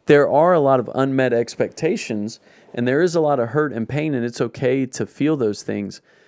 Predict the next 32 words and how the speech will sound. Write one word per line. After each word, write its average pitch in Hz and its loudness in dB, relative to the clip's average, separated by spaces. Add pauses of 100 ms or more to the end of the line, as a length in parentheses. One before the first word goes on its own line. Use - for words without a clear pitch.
(260)
but - 2
there's 120 0
something 151 -2
about 117 -2
the 110 -2
Lord 120 0
really 135 -2
being 120 -4
your 101 -4
lordship, 101 -6 (500)
really 143 2
being 120 -4
the 107 -2
authority, 98 -2
really 127 0
being 135 -2
the 113 0
one 113 -2
that 95 -6
guides 113 -2
you, - -10 (920)
that 139 2 (220)
there 139 4
are 170 2
some 196 -2
times 165 -2
where 139 0 (120)
it 135 -4
doesn't 165 0
seem 196 -2
as 127 -2
fun. - -10